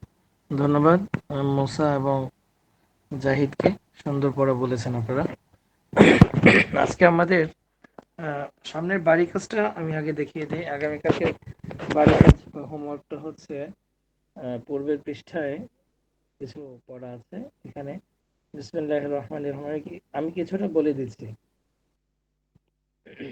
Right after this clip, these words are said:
আল কোরআনু কিতাবুল্লাহি, কোরআন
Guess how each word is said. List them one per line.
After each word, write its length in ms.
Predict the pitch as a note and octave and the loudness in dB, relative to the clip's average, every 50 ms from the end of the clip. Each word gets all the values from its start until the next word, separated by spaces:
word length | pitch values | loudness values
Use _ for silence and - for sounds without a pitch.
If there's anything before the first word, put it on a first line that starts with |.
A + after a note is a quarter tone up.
| A2+ _ _ _ _ _ _ _ _ _ _ _ _ _ _ _ _ _ _ _ _ _ _ _ _ _ _ _ _ _ _ _ _ _ _ _ _ _ | -16 _ _ _ _ _ _ _ _ _ _ _ _ _ _ _ _ _ _ _ _ _ _ _ _ _ _ _ _ _ _ _ _ _ _ _ _ _
আল 160 | E3 E3 E3 E3 _ | -8 -8 -8 -4 _
কোরআনু 460 | F3+ F3+ - F#3 F#3+ G3 G#3 G#3+ G#3+ | -4 -4 -2 0 0 2 2 0 0
কিতাবুল্লাহি, 1000 | G#3 - F3 F3+ - E3+ D#3+ D#3 C#3+ D3 C#3+ C#3 C#3 C#3 C3+ C3 A#2 A2+ A2 G#2 A2 _ _ _ _ _ _ _ _ _ _ _ _ _ _ _ _ _ _ _ _ | -2 -4 -4 0 2 2 2 4 0 -2 0 2 4 4 4 4 0 -4 -6 -8 -12 _ _ _ _ _ _ _ _ _ _ _ _ _ _ _ _ _ _ _ _
কোরআন 360 | C#3+ D3 - D3+ D#3 E3+ F#3+ | -18 -14 -10 -6 -6 -4 -6